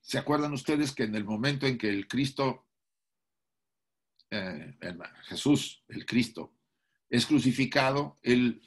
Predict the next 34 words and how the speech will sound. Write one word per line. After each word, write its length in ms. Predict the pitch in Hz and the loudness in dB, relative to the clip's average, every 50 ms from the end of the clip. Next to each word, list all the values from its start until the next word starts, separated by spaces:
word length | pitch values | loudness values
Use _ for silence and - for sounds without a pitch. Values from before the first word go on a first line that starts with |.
| _ _ _ _ _ _ - | _ _ _ _ _ _ -18
dice 440 | 110 113 113 113 131 120 - 135 | -12 -8 -2 0 0 0 0 0
unas 180 | 123 120 113 - | -2 -2 -4 -2
palabras, 580 | - 110 113 117 117 120 120 117 - - - _ - | 0 0 2 2 2 2 2 0 -2 -6 -16 _ -8
"¿Por 200 | 104 107 104 - | -6 -6 -4 0
qué 100 | - 131 | 0 2
me 140 | 127 120 120 | 2 2 2
has 180 | 120 117 - 113 | 0 0 0 -2
abandonado?", 680 | 110 107 98 90 85 85 87 90 95 98 92 - - _ _ _ _ _ _ _ _ - | -2 -2 -4 -6 -6 -8 -12 -8 -6 -6 -6 -8 -10 _ _ _ _ _ _ _ _ -6
de 80 | - 101 | -4 -4
acuerdo 300 | - - 127 131 143 139 | 0 2 4 4 4 4
a 40 | |
la 120 | 120 107 104 | 2 0 -2
traducción 720 | 107 - 101 95 82 82 90 - - 113 107 98 - - _ _ _ _ _ _ _ _ - - - - | -4 -6 -6 -6 -6 -8 -8 -6 -2 -2 -2 -2 -4 -12 _ _ _ _ _ _ _ _ -20 -20 -14 -6
que 120 | - 107 104 | -6 -4 -2
se 160 | - 120 117 | 0 2 2
ha 100 | 107 101 | 4 2
hecho. 320 | 95 82 - - - - _ _ _ _ _ _ _ _ _ _ _ _ _ _ _ _ _ _ _ _ _ _ _ _ _ _ _ _ - | 0 -2 -8 -12 -18 -18 _ _ _ _ _ _ _ _ _ _ _ _ _ _ _ _ _ _ _ _ _ _ _ _ _ _ _ _ -2
Ma-, 260 | 117 127 123 - - - | -2 -2 -2 -2 -4 -4
eh, 100 | 127 117 | -2 -2
Madame 340 | 104 120 123 135 170 196 185 | 0 0 0 0 0 0 2
Blavatsky 380 | 185 156 165 165 147 - 156 | 0 0 0 0 -2 -2 -2
dice, 420 | 131 135 147 139 127 98 - - _ - | 0 0 0 0 -2 -4 -6 -8 _ 0
"Las 260 | 127 135 135 131 110 | 2 4 4 4 4
verdaderas 720 | 123 135 120 110 117 120 123 120 156 190 196 190 180 - - | 2 2 2 2 2 0 2 2 4 4 4 4 4 2 0
palabras 800 | - 127 117 113 120 123 123 127 - - - - - - - | 0 2 2 4 4 2 2 2 0 -2 -2 -4 -4 -6 -4
no 160 | 113 113 127 | 0 2 4
es 140 | 147 147 139 | 4 2 2
'por 300 | - - - 113 - - | 0 -4 -2 -2 -2 2
qué 140 | - 147 135 | 2 2 2
me 120 | 127 123 | 2 2
has 140 | 120 113 - | 0 0 0
abandonado'". 760 | 110 101 95 95 98 95 85 90 - 107 104 101 95 - - - | -2 -2 -2 -2 -4 -4 -6 -6 -2 -2 -2 -2 -2 -4 -4 2
Y 280 | - 117 107 110 120 131 | 6 6 8 10 12 12
ella 220 | 147 165 139 - | 12 12 10 8